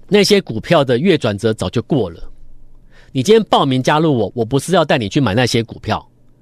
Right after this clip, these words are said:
已经过了。你今天加入我，我要让你买的是当时当前的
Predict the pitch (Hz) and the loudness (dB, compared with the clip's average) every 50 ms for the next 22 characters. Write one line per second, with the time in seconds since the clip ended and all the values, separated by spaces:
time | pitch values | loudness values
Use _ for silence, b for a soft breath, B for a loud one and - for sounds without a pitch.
0 | _ _ _ - 135 104 139 156 160 147 - 214 156 120 92 87 - - _ b | _ _ _ -8 -4 -2 0 0 0 0 0 2 2 0 -2 -4 -10 -16 _ b
1 | b b b b b b b b b b b - 147 143 233 269 269 202 262 240 | b b b b b b b b b b b -2 0 2 4 4 4 4 4 4
2 | 254 254 262 226 165 139 127 139 175 147 147 185 226 226 240 214 185 185 190 160 | 4 4 4 4 4 4 2 2 0 0 2 2 2 2 2 0 0 0 0 0
3 | 123 127 151 170 - - 220 226 233 240 233 - - - 135 139 - - 214 226 | 0 0 -2 -2 0 0 0 2 2 0 0 0 -2 -2 -2 0 0 0 0 0
4 | 233 - - - 131 113 117 123 139 123 101 | 0 -2 -2 -2 -2 -2 0 0 0 -2 -2